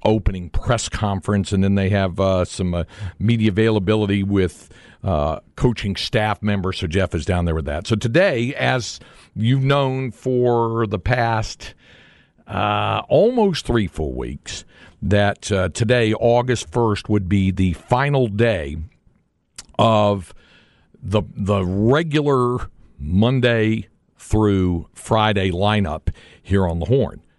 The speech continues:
Now, with Bucky and Aaron, Bucky's final day turned out to be Friday, uh, so Aaron is carried through the program through, uh, today.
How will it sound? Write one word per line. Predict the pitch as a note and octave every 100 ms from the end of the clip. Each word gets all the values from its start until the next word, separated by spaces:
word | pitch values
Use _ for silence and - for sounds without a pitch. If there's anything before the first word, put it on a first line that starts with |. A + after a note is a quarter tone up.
| _ _
Now, | G2 G#2 D2 A1+ _
with | - F#2+ G2
Bucky | G2+ - F#2+
and |
Aaron, | A#2+ B2 A2
Bucky's | A#2+ - G#2
final | - G#2 F#2+
day | F#2+
turned | - G#2
out | G2 E2
to |
be | D#2+
Friday, | - - A#2 A#2+ A#2 A2 A2 G#2 - - -
uh, | - E2+ D#2 D#2 D#2+
so | - F#2
Aaron | G2+ G2
is | F2 -
carried | A2 F#2+ F2+
through | - F#2+
the | E2
program | - G2+ F#2 F#2+ E2+
through, | - F#2 F2 D#2+ - - _ -
uh, | C#2+ -
today. | D#2+ E2 G2 B1 C#2